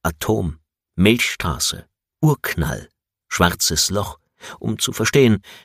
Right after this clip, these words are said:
dass wir uns die Erkenntnisse wissenschaftlicher Forschung in einer geradezu mythologisch anmutenden Weise begreifbar und verständlich zu machen suchen. Ohne solche vereinfachenden Bilder oder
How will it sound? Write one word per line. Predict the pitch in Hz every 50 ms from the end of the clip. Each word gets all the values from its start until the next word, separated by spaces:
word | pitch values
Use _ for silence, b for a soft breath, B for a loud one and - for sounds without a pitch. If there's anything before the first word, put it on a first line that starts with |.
| B _
dass | - - - - - -
wir | 110 104 104 -
uns | - 113 107 -
die | - 117 104
Erkenntnisse | - - - 117 110 113 - 127 117 - 135 120
wissenschaftlicher | 113 117 - 117 113 - 113 104 - - - - 107
Forschung | 95 - 95 90 85 - - 135 135 120
in | 131 120 123 -
einer | 131 117 120 113
geradezu | - 101 98 101 120 135 151 - - - - 127 117
mythologisch | 107 110 113 - 101 95 87 95 139 175 185 170 147 - - - _
anmutenden | - 131 127 123 110 110 - - 107 95 98 95 85
Weise | 87 85 90 101 101 92 78
begreifbar | - 80 80 - 87 87 92 92 - - - - 110 113 117 _
und | - 110 104 -
verständlich | - 117 - - - 165 160 - 73 69
zu | - - -
machen | 62 64 - - 71 65
suchen. | - - 64 - - - - _ _ _ _ _ _ _ _ _ _ B B B B
Ohne | B - 151 202 233 175 107
solche | 82 85 73 71 - - 67 60
vereinfachenden | - - - 87 92 90 85 - 85 78 - 80 73 80 80 69
Bilder | 85 95 107 123 113 92 80 -
oder | 78 71 - - - -